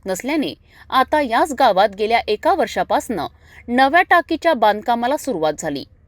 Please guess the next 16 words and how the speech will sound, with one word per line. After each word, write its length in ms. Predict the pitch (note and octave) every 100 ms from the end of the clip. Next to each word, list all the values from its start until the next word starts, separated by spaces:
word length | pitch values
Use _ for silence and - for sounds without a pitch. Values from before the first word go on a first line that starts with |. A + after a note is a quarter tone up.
| _ _ _ _ -
आता 280 | F3 E3+ F#3
गावातील 420 | F#3 F3+ F#3 G#3
प्रत्येक 380 | - G3 - G#3
नागरिकांना 720 | G#3 F#3 F#3 C#4 A3 E3+ E3+ A3 - - -
पुरेसा 400 | D#4 D4+ E4+ G4
पाणी 300 | G4+ E4 D4+
मिळणार 440 | D4 G#3 D#3+ D3+ A#3 -
अशा 260 | A3 A3+ C4+
आशेकडे 540 | G#3+ - - A3 G3
नागरिक 440 | A#3 F3+ F#3 A#3 G#3
असताना 500 | - C4 D4 F#3 - _ _ - _
शेवटी 340 | - D#4+ D#4 F#4+
ग्रामस्थांमध्ये 800 | E4+ D4+ D#4+ - E4 D#4 C#4+ D#4+
नाराजी 400 | B3+ A#3 B3+ C4+
दिसून 320 | G3+ F#3 D#3
आली. 220 | B2+